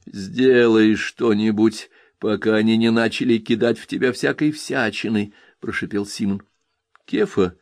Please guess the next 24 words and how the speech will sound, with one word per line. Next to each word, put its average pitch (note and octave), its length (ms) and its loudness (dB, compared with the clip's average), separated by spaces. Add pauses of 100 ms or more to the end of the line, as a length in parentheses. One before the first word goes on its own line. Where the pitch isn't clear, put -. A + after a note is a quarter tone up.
(200)
спустился G#2 720 -4
по G2+ 140 -4
ступеням D#3 580 -2
и D3+ 40 -4
слился B2+ 520 -4
с - 100 -12
толпой. A2 420 -6 (1040)
Толпа F#3 280 0
расступилась, D3 880 2 (280)
неохотно F#2+ 720 0
и A#2+ 180 -2
немного C3+ 340 -2
пренебрежительно, G#2 960 -2 (320)
давая F#2 360 0
ему A#2 160 -6
пройти. G#2+ 540 -6 (300)
Он G2 160 0
подошел G2 380 0
к - 60 -16
фонтану F#2+ 580 -2 (180)
и G#2 100 0
бросил F#2+ 440 2
туда G#2+ 460 -4
лосося. A2+ 520 -8